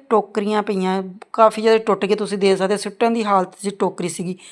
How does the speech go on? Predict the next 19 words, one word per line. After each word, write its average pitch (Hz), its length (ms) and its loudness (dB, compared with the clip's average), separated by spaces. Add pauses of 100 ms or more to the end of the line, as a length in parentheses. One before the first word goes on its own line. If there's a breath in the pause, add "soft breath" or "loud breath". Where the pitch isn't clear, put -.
(320 loud breath)
ਟੋਕਰੀ 226 340 2
ਕਾਫੀ 254 300 4
ਵੱਡੀ 233 300 0
ਸੀਗੀ। 240 280 -4
ਮੈਂ 220 160 -2
ਕਿਹਾ, 226 160 -4
"ਸਿੱਟਣਾ 233 320 -2
ਕਿਉਂ, 214 220 -2
ਕਿਉਂ 208 240 -2
ਨਾ 208 100 -2
ਇਹਦਾ 214 140 0
ਇਸਤੇਮਾਲ 202 480 0
ਆਪਾਂ 202 240 0
ਵਧੀਆ 202 260 -4
ਢੰਗ 220 260 -2
ਨਾਲ 190 140 2
ਕਰਕੇ 196 300 -4
ਤੁਹਾਨੂੰ 196 240 -4
ਦੱਸੀਏ।" 202 260 -4